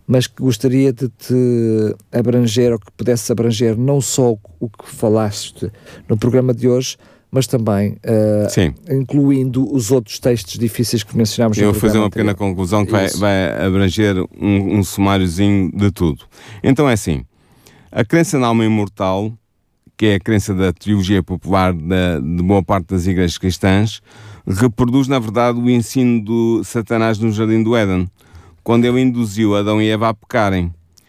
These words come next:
Speaker 2: Deus tinha dito sobre a árvore proibida o seguinte: "No dia em que dela comeres, certamente morrerás."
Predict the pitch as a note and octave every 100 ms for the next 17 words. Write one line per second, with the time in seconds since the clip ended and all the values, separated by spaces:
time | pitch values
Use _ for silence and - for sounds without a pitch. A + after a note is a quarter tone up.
0 | _ _ - B2+ D3 - C3 A2+ A2 A2
1 | - - A2 A2 A2+ F#2+ - A#2 A2+ A2+
2 | A#2 A#2 - F#2+ F2+ C#2+ - - G#2 G#2
3 | A#2+ C3+ A#2 A2+ G#2+ G2 E2 G2 G2+ A#2
4 | A#2+ - - - G#2 A2 A#2 G#2+ A2 F2+
5 | E2+ C#2+ C2+ -